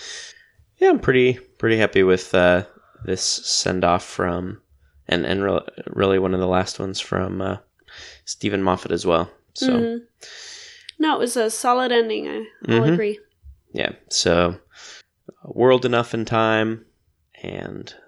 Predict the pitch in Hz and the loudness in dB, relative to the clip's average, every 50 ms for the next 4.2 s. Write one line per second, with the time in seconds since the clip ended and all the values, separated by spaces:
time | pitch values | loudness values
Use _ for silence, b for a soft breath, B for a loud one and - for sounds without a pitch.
0 | _ _ - - - 78 78 - - - 80 - - - - - - 120 117 - | _ _ -12 -4 -2 -2 -2 -2 -4 -10 -10 -8 -10 -12 -10 -12 -12 -14 -14 -14
1 | - - _ _ _ _ _ _ _ _ _ _ - - - 117 _ _ _ _ | -16 -18 _ _ _ _ _ _ _ _ _ _ -20 -18 -18 -20 _ _ _ _
2 | _ _ _ _ _ - 254 233 - - 233 233 233 247 247 240 233 226 233 233 | _ _ _ _ _ -2 -2 -2 -2 -4 -4 0 0 2 2 2 2 2 2 2
3 | 226 220 214 - 247 247 233 220 233 233 226 214 214 214 214 208 202 185 185 185 | 2 0 -2 -2 0 0 0 2 2 2 2 2 2 2 2 2 0 0 -4 -4
4 | 185 - 95 98 | -4 -4 -4 -6